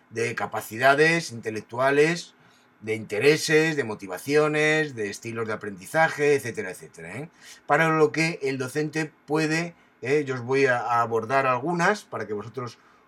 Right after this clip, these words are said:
os sirvan, puede... Eh, o tiene a su disposición distintas medidas o pautas. Por ejemplo,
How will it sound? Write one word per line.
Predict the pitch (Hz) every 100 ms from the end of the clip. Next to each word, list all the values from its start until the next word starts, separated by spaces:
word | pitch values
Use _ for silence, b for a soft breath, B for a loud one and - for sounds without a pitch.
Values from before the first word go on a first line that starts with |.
| -
os | -
sirvan, | - 170 151 160 208 - _ _ _ _ _ _ - -
puede... | 143 147 160 175 B B B -
Eh, | 139 139 135 131 127 123 120
o | 127 131
tiene | 160 160
a |
su | 156 165
disposición | 151 165 160 170 185
distintas | 151 147 147 151
medidas | 135 127 147 151 139
o | 104
pautas. | 80 76 - -
Por | 107
ejemplo, | 107 143 147 139 170